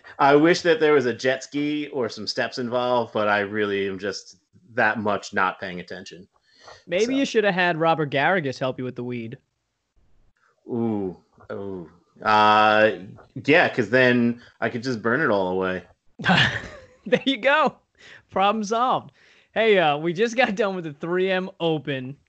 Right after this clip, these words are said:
Speaker 2: in Blaine, Minnesota. And, uh, you know, g-,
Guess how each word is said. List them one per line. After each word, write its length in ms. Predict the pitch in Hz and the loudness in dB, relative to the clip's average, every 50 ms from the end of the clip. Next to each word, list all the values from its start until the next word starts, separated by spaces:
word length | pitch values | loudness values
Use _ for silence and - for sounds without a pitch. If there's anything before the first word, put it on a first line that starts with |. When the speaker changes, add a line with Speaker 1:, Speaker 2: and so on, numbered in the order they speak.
| _ - | _ -12
Speaker 2:
in 280 | 160 147 143 139 139 135 | -8 -8 -6 -6 -6 -6
Blaine, 640 | - 151 147 139 147 156 175 202 233 262 254 226 | -6 -4 -2 -2 0 0 0 0 0 0 0 0
Minnesota. 840 | 208 208 196 170 147 - - - 180 175 175 160 135 117 117 143 - _ _ _ _ _ _ _ _ _ _ _ - - - 139 | 0 0 0 0 -2 -2 -2 2 4 4 4 4 2 -2 -4 -8 -10 _ _ _ _ _ _ _ _ _ _ _ -20 -20 -12 -4
And, 460 | 170 170 160 156 151 147 151 151 147 | -2 0 0 2 0 0 -2 -2 0
uh, 520 | 143 139 139 139 135 135 131 127 127 - - | 0 0 2 0 -2 -2 -4 -4 -6 -6 -4
you 80 | - 254 | -2 0
know, 200 | 185 143 147 143 | 0 0 -2 -4
g-, 160 | 135 131 | -8 -12